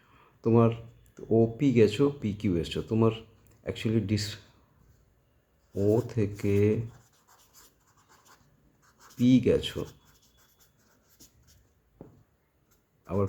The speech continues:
পি থেকে কিউ এসেছো, ঠিক আছে? তোমার,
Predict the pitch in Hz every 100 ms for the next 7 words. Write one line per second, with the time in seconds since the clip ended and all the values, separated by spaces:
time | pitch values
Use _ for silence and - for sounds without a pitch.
0 | - 139 147 147 101 - 92 - - _
1 | _ - _ - _ - _ _ _ _
2 | _ _ _ _ _ _ _ _ _ _
3 | - - - - 135 135 120 90 73 -
4 | - - - _ _ _ _ _ - _
5 | _ _ _ _ _ _ _ _ _ -
6 | - - - - _ _ 392 392 392 -
7 | - - - _ _ _ - _ _ _
8 | _ _ _ _ _ _ - 165 - -
9 | - _ _ _ _ _ _ _ - 123
10 | 123 123